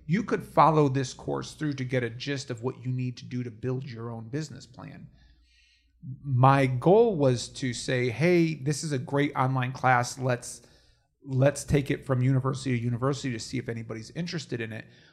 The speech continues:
But as I looked at the series Influencing Entrepreneurs by itself, I thought, "Everybody should have access to this."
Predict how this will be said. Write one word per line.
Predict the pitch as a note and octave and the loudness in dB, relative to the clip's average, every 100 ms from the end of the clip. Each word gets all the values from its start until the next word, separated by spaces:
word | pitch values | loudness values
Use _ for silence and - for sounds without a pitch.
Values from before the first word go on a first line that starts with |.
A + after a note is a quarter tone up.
| _ | _
But | D3+ | 4
as | D3+ C#3+ | 6 8
I | D3 | 8
looked | C#3+ F#3+ G3+ | 8 4 2
at | - | -2
the | C3 | -2
series | - - E3 D#3+ B2+ | -2 2 4 4 2
Influencing | C#3 C#3+ D3+ D3 B2 B2 | -2 -6 -6 -6 -6 -6
Entrepreneurs | B2+ B2+ - - B2+ B2 | -4 -6 -8 -6 -4 -4
by | A#2+ A#2 | -4 -4
itself, | A#2 - F3 D#3+ | -6 0 2 4
I | C#3 | 0
thought, | B2+ C3 A#2+ - - - - | 0 2 2 0 -12 -20 4
"Everybody | F#3 G#3 A#3+ E3 C#3 | 6 6 6 6 6
should | C#3 D#3 | 4 0
have | B2 B2 A#2 | 2 0 0
access | A#2 - - A2 | -4 -6 -10 -12
to | - G#2+ | -12 -14
this." | F2 - - | -14 -16 -18